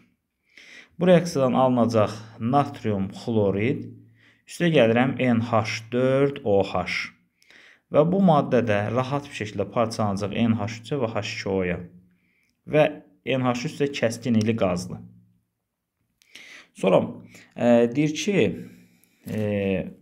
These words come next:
baxın, deməli, kəskin iyili qaz oldu N H üç qazı. Alınan məhlulu gümüş bir nitrat əlavə etdikdə, alınan məhlul, baxın, bu maddənin məhlulu olacaq, natrium xlorid. Bunun üzərinə gümüş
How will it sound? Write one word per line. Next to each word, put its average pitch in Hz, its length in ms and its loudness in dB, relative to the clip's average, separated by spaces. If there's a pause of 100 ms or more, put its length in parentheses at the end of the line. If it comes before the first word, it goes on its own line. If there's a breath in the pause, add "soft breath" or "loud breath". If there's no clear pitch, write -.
(100)
baxın, 123 240 -4
deməli, 135 300 0
kəskin 147 400 -4
iyili 127 240 0
qaz 120 440 4
oldu 110 340 -2 (160)
N 110 100 -2
H 101 240 -6
üç - 80 -16
qazı. - 300 -10 (540 loud breath)
Alınan 156 520 6
məhlulu 147 540 0
gümüş 143 300 -4
bir 143 120 -2
nitrat 139 480 -4
əlavə 101 400 2
etdikdə, - 320 -8
alınan 160 400 0
məhlul, 127 320 -2
baxın, 110 240 -4
bu 147 160 0
maddənin 101 480 0
məhlulu 107 540 -2
olacaq, - 260 -10
natrium 110 320 -4
xlorid. 92 400 -4 (500 loud breath)
Bunun 180 220 6
üzərinə 170 320 4
gümüş 151 240 -2